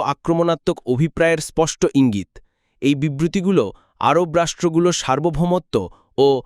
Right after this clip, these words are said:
আরব জাতীয় নিরাপত্তার বিরুদ্ধে একটি স্পষ্ট আগ্রাসন। অতএব আমরা এই অপরাধমূলক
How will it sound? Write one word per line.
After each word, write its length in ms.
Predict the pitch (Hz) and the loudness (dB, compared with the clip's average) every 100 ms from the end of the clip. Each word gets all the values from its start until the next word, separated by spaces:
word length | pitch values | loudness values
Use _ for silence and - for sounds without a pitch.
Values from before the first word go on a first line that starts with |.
| _ _ | _ _
আরব 300 | 107 147 180 151 | 0 2 2 0
জাতীয় 360 | 147 147 180 | -2 0 0
নিরাপত্তার 560 | 170 160 156 165 - 160 | 2 0 0 -2 0 0
বিরুদ্ধে 420 | 156 180 139 127 95 - _ | 0 0 0 -2 -2 -8 _
একটি 240 | 135 - 151 | -6 -4 -6
স্পষ্ট 360 | - 151 156 202 | -2 -2 0 0
আগ্রাসন। 560 | 135 139 127 117 101 85 _ _ _ _ _ - | 0 0 0 0 -4 -8 _ _ _ _ _ -4
অতএব 400 | 135 175 139 98 - _ | -2 0 0 -2 -12 _
আমরা 300 | - 127 156 165 | -4 0 0 0
এই 200 | 135 160 - | 0 -2 0
অপরাধমূলক 720 | 117 165 175 170 156 180 | -2 2 2 2 2 2